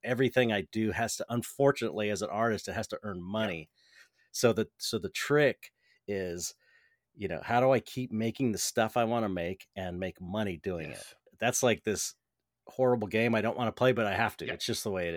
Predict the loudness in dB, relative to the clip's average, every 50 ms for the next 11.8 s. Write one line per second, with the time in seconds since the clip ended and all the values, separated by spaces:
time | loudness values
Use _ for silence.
0 | 2 4 8 8 8 8 8 6 4 4 6 8 8 6 6 6 6 8 8 6
1 | 6 2 -2 -2 -2 -2 -2 0 0 0 0 0 -2 -4 -2 -2 -2 -2 -2 -2
2 | -2 -2 0 0 -2 -2 -2 -2 -2 -2 -2 -2 -4 -6 -6 -6 -6 -6 -8 -12
3 | -12 -8 -6 -4 -4 -4 -4 -4 -6 -6 -8 -8 -8 -6 -4 -4 -6 -8 -10 _
4 | _ _ _ _ _ _ _ _ _ _ _ _ _ _ -2 2 4 6 8 8
5 | 8 8 6 4 2 2 4 4 4 4 4 2 0 -2 0 0 0 0 -2 -4
6 | -4 -4 -6 -6 -8 -10 -10 -8 -6 -6 -4 -4 -4 -4 -4 -6 -6 -8 -10 -10
7 | -6 -2 0 2 2 2 0 0 -2 -2 -2 -2 -2 -2 -4 -4 -6 -6 -6 -6
8 | -4 -2 0 0 0 -2 -4 -10 -14 -8 -4 -2 0 0 0 -2 -2 -4 -6 -6
9 | -6 -8 -10 -12 -12 -12 -10 -10 -10 -8 -8 -8 -8 -10 -10 -10 -12 -12 -10 -10
10 | -10 -10 -10 -12 -18 -20 _ _ _ -2 2 2 2 2 0 -4 -4 -6 -6 -8
11 | -10 -10 -12 -6 -4 -4 -4 -4 -6 -10 -12 -10 -10 -10 -12 -16